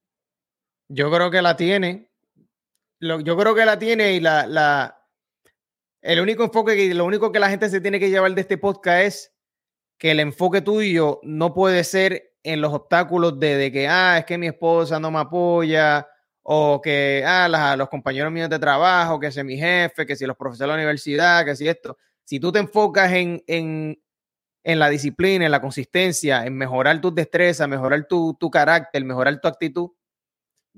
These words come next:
e-, es imposible fracasar, cabrón, es imposible fracasar, a menos que te muera un accidente, pero te, es imposible fracasar, ¿me entiendes? Eso es lo único que la gente se tiene que llevar.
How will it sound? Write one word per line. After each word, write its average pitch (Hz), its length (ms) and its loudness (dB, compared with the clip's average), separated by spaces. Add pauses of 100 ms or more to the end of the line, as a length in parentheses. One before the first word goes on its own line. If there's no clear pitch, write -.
e-, 156 200 -4
es 175 60 2
imposible 202 600 0
fracasar, 185 600 2
cabrón, 151 380 0
es 156 80 -2
imposible 165 540 -2
fracasar, 127 500 -2
a 127 60 -2
menos 147 200 -2
que 175 80 -2
te 170 100 0
muera 160 320 2
un 147 100 -2
accidente, 151 760 -2 (380)
pero 117 220 -2
te, - 200 -6 (240)
es 143 120 -4
imposible 156 440 -2
fracasar, 120 420 -4 (480)
¿me - 60 -20
entiendes? 127 380 -6 (380)
Eso - 120 -2
es - 20 4
lo 165 120 4
único 175 140 2
que 165 60 2
la 156 100 4
gente 156 180 -2
se 143 100 0
tiene 139 160 -6
que 135 80 -2
llevar. 110 320 -4